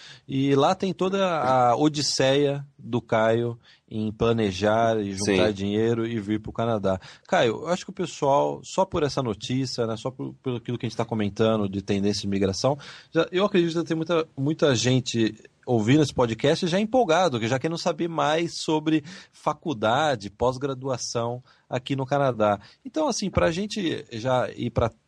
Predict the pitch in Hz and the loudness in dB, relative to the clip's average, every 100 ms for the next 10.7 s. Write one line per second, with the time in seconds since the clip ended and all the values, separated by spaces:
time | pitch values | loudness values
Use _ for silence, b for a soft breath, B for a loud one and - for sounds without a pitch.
0 | - 147 185 - 110 104 104 127 110 - | -6 -2 -2 0 0 2 2 4 2 2
1 | 107 101 98 95 - 95 92 165 196 - | 0 0 -2 -6 -2 -4 -2 -2 0 0
2 | 147 139 196 220 196 165 151 139 185 139 | -2 -2 -2 0 0 4 4 6 4 2
3 | b b b b _ 160 160 269 240 127 | b b b b _ -12 0 2 2 2
4 | 190 233 123 107 185 165 143 208 220 135 | -2 0 0 0 -2 -4 -4 -2 0 -2
5 | 147 190 175 135 156 139 117 151 180 151 | -4 0 0 2 -2 -2 0 2 2 0
6 | - 127 143 202 - 190 - 139 120 139 | 0 0 0 -2 -2 -4 -4 0 2 2
7 | 160 - - B B B - 131 131 - | 0 -6 -16 B B B -8 -4 -2 0
8 | 139 139 135 131 127 120 104 110 104 127 | 4 4 4 4 4 4 2 0 0 2
9 | 180 220 - 143 113 170 - - 139 135 | 2 2 0 0 0 -4 -6 -8 -6 -4
10 | 139 139 131 117 120 127 | -2 -2 -2 -2 -2 -2